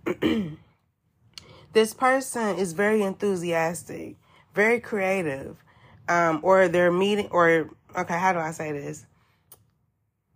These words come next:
Either you're this person, this campaigner type personality type I'm picking up on, or a mediator, whatever,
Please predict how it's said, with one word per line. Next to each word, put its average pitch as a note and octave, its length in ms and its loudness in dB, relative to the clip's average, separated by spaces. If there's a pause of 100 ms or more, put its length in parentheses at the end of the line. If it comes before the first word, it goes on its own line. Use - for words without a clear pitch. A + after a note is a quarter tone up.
(800)
Either A3 220 4
you're G#3 360 6
this G#3 260 2
person, F#3+ 600 -2
this E3+ 300 -2
campaigner F3+ 800 -2
type F3 440 -4 (600)
personality F3 1040 0
type F3 420 -2
I'm E3 160 -4
picking F#3 260 -4
up E3 220 -4
on, E3 320 0
or D3 160 0
a C#3+ 60 0
mediator, E3 680 0
whatever, D#3+ 460 -2